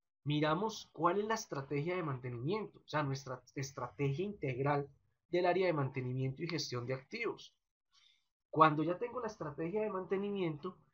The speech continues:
empiezo a mirar los ratios de mejora continua, la causa y el efecto. ¿Por qué hablo de ratios de mejora continua?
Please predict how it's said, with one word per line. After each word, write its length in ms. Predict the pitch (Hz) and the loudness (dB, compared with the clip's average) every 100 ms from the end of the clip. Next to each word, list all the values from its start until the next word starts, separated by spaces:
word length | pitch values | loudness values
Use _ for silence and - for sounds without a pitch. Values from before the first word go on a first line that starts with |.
| _ | _
empiezo 460 | 139 135 175 170 | -2 2 4 4
a 60 | 202 | 4
mirar 240 | 180 143 | 4 4
los 160 | 143 165 | 4 4
ratios 440 | 170 175 175 190 | 6 4 4 -2
de 60 | 151 | 0
mejora 400 | 131 120 131 156 | -2 0 0 0
continua, 1040 | - 139 127 - _ _ 202 202 135 - - _ _ _ | -2 -6 -6 -14 _ _ -2 0 0 -4 -14 _ _ _
la 240 | 143 143 | 2 2
causa 400 | - 175 180 214 | 4 2 2 2
y 80 | 208 | 2
el 100 | 170 | 2
efecto. 720 | 131 - 185 - - - 107 - _ _ _ _ _ _ _ _ - | 0 0 2 2 -4 -14 -14 -16 _ _ _ _ _ _ _ _ -2
¿Por 200 | 175 156 | -2 2
qué 140 | 196 | 6
hablo 240 | 202 226 | 8 8
de 80 | 233 | 6
ratios 500 | 185 156 165 165 220 | 6 8 8 6 -2
de 80 | 190 | 0
mejora 380 | 160 143 151 175 | 2 4 2 2
continua? 760 | 156 135 202 233 170 117 - | 0 -2 -2 -2 -2 -2 -8